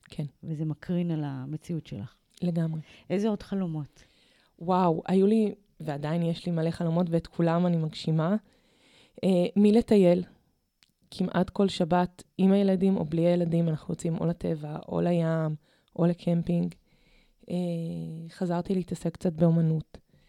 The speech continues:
Speaker 1: אה, התחלתי ללמוד אימון. לקח לי הרבה זמן למצוא איפה הפאשן שלי נמצא בפנים, עמוק עמוק, אה, ואני מתעסקת עם זה. אני מתעסקת עם מיזמים חברתיים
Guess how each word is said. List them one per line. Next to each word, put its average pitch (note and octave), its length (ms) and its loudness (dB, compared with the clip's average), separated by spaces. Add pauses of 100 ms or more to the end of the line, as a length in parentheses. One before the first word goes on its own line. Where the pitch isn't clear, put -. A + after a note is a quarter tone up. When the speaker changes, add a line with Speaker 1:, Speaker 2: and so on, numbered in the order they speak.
(720)
Speaker 1:
אה, F#3+ 60 -2 (680)
התחלתי F3 360 -4
ללמוד E3+ 340 0
אימון. E3 300 2 (800)
לקח E3 280 -6
לי F#3 60 0
הרבה E3 160 -2
זמן E3 340 -2
למצוא D#3+ 500 -4
איפה E3+ 200 -8
הפאשן F3 560 -4
שלי D#3 300 -6
נמצא D3+ 420 -6
בפנים, D#3 480 -4
עמוק D#3 360 -2
עמוק, D#3+ 340 -2 (560)
אה, D#3+ 160 -4
ואני D#3+ 180 -2
מתעסקת D#3+ 480 -4
עם D#3+ 120 0
זה. D#3+ 160 -4 (460)
אני E3+ 420 -4
מתעסקת E3 580 -8
עם E3+ 60 -2
מיזמים D#3+ 440 -2
חברתיים F3 680 -4